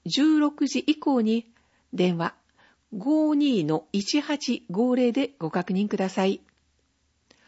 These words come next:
問い合わせ先は、障害学習課、電話七六の八一八一。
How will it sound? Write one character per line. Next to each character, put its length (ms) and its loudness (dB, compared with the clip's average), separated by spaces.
問 180 0
い 60 0
合 60 -2
わ 100 -2
せ 100 -6
先 320 -4
は、 180 -4
障 340 0
害 240 -2
学 280 -4
習 300 -2
課、 260 -6
電 260 0
話 160 -6
七 320 0
六 300 -6
の 220 -4
八 360 -4
一 400 -2
八 480 -8
一。 380 -12